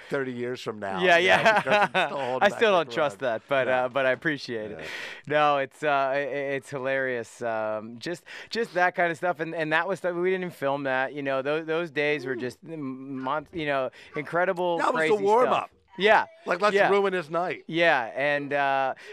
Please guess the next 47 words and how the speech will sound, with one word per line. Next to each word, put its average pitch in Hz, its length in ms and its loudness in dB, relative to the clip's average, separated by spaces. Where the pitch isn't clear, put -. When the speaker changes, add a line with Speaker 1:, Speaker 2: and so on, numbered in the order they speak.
Speaker 2:
and, 214 140 2
you 247 80 0
know, 254 140 4
you're 226 180 0
like, 220 160 2
all 233 60 4
right, 226 200 6
just 185 280 -4
constantly, 196 640 0
constantly 190 520 -2
having 160 220 0
to 151 80 -2
watch 143 220 -2
your 123 80 -8
back, 127 360 0
constantly 143 480 -4
somebody's 127 480 -8
fucking 131 300 -4
with 117 140 -8
you, 117 120 -4
and, 110 340 -6
and 117 200 -6
it's 113 240 -10
like, 113 280 -6
dude, 170 300 0
you 131 120 -6
know, 127 140 -2
you, 135 140 -4
you 139 180 -8
just, 139 320 -8
you 143 140 -12
couldn't 156 260 -8
trust 151 340 -6
a 131 40 -16
soul. 147 400 -8
Speaker 1:
Well, 202 100 -8
the 240 80 -8
one 262 220 -8
thing 226 200 -8
I 214 60 -8
guess 190 240 -10
we 196 100 -12
can 175 160 -12
say 147 360 -8
is 113 160 -12
that, 92 260 -8
um, 82 300 -12